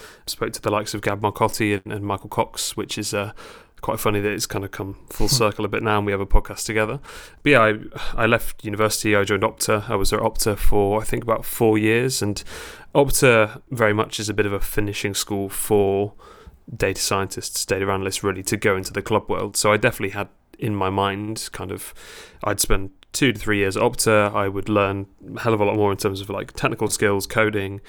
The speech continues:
Speaker 1: modelling, get to see clubs, because Opta Pro at the time was, was very prevalent, having, I think they had a relationship with, like, eighteen of twenty Premier League teams season on season when I was there.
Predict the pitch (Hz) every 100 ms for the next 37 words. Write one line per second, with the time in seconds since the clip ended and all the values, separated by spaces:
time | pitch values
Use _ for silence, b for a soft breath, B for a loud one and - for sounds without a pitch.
0 | B B B 107 107 104 98 95 98 -
1 | B B B - - 117 107 107 - 101
2 | 107 98 - - 95 95 95 - - -
3 | - 120 - 107 95 - - - - 101
4 | 101 104 107 - 104 110 104 98 - -
5 | 117 98 - - 120 - 95 - 104 101
6 | 101 104 104 101 98 - - 117 107 104
7 | 95 98 95 98 98 - 107 104 101 107
8 | 104 - 101 98 - - 107 101 104 98
9 | 110 101 98 - 101 101 104 - 101 95
10 | 98 95 110 104 101 98 98 107 104 107